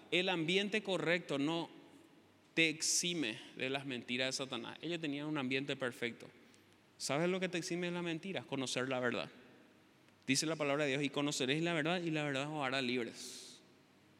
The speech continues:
Aún te hace libre de las posibles mentiras. La verdad es la que tenés que buscar, la palabra de Dios, y escudriñarla, y buscarla a Él, y com-, y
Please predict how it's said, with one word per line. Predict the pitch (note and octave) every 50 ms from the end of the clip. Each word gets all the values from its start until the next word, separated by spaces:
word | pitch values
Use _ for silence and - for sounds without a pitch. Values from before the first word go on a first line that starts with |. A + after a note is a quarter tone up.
| - - - - - - - - - - - -
Aún | - C3 C3 C3 C#3+ E3 G3 G3
te | G3 E3+
hace | E3 - F3 D#3
libre | C#3+ C#3+ D#3+ D#3+ D#3+
de | D#3+ D3+
las | D#3 D#3+ D3+
posibles | - D3+ C#3+ - C3+ C3 C#3 C#3
mentiras. | C#3+ C#3 A#2+ A#2+ - A2+ A2+ - - - - - - - - - - - - - - - - - - - - - - - - - - - - - - - - - - - - - - - - - - - - -
La | C3+ C3+
verdad | C#3 C#3 B2+ B2+ C3 D3
es | E3 F3
la | F3 E3
que | E3+ D#3
tenés | D3+ C#3 C#3 C3+
que | C#3+ D3
buscar, | D3 C3+ B2+ - A2+ G#2+ A#2+
la | A#2+ A#2+ B2+
palabra | - G#2+ A#2+ A#2 A2+ B2+ C#3 C#3+ D3 D3
de | C3+ A#2+
Dios, | A#2 A#2+ A#2+ A#2 A#2+ -
y | - B2
escudriñarla, | B2+ - - C#3+ C#3 C3+ C3 B2+ A#2+ A#2 B2+ B2+ C3+ C#3 A#2 A#2
y |
buscarla | B2 B2+ - - - - C#3 C#3 C#3+ D#3 D#3 C3+
a | F#2+
Él, | C3 C3 C3 - -
y | C#3 C#3
com-, | - D3+ D3 C#3+ C#3+ C#3 - - - - - - -
y | D3 E3 E3